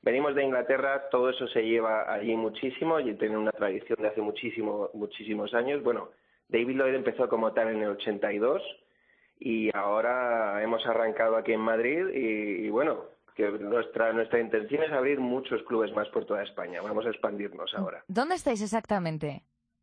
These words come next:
Speaker 1: Estamos en Aravaca, en la calle Viñas del Pardo número cuatro. Es un antiguo club de tenis que se llamaba el Club López Maeso y desde que lo hemos,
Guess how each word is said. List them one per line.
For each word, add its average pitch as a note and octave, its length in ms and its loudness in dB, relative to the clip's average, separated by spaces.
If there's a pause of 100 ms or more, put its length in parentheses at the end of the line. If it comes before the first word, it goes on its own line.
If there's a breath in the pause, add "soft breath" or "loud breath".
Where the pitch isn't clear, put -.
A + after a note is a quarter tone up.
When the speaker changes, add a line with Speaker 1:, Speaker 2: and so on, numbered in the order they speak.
(360 loud breath)
Speaker 1:
Estamos D3+ 420 0
en E3+ 100 4
Aravaca, A2+ 640 0
en G#2+ 140 2
la G#2+ 120 2
calle A#2+ 540 2
Viñas C3+ 340 2
del C3+ 160 0
Pardo C3 260 2
número C3 300 2
cuatro. D#3 520 2 (440 loud breath)
Es C3+ 220 2
un D3+ 80 2
antiguo D#3+ 480 2
club D#3+ 240 2
de C#3+ 100 4
tenis F3+ 400 2 (100)
que - 80 -8
se A#2+ 120 0
llamaba B2 320 2
el B2 100 0
Club B2+ 300 0
López B2 280 2
Maeso D3 600 0
y A2 480 0
desde G#2 340 -2
que G#2 120 -6
lo G#2 340 0
hemos, A2+ 260 0